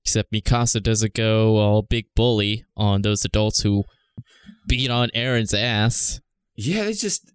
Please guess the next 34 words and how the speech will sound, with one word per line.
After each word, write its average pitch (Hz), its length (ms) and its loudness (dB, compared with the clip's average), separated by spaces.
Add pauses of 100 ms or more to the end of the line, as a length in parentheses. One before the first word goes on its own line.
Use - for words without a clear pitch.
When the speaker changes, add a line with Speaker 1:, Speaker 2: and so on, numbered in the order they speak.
Speaker 2:
stomp 202 500 -4
that 151 260 -2
kid 143 240 0
in 135 120 2
the 135 80 -2
dirt, 135 320 0
and 110 100 -4
they're 110 80 0
like, 104 100 4
Speaker 1:
Yeah. 160 180 4
Speaker 2:
"You 147 40 -2
gotta 95 260 0
teach 98 380 -6
him, 76 180 -8
stomp, 85 480 -4
stomp, 82 440 -6
stomp, 80 400 -4
stomp." 78 420 -6 (180)
Speaker 1:
<laughs> - 380 -4 (1040)
And, 110 440 -2
uh, 113 260 0 (680)
Mikasa 147 560 0
has 120 240 0
a 120 60 0
more 120 200 2
direct 117 560 0
op-, 117 220 -2 (160)
uh, 101 320 0 (1000)
like, 107 180 -10
op-, 110 160 -2 (140)
opposition 113 1000 -2 (320)
to 101 420 0
Eren 107 320 0
during 110 380 0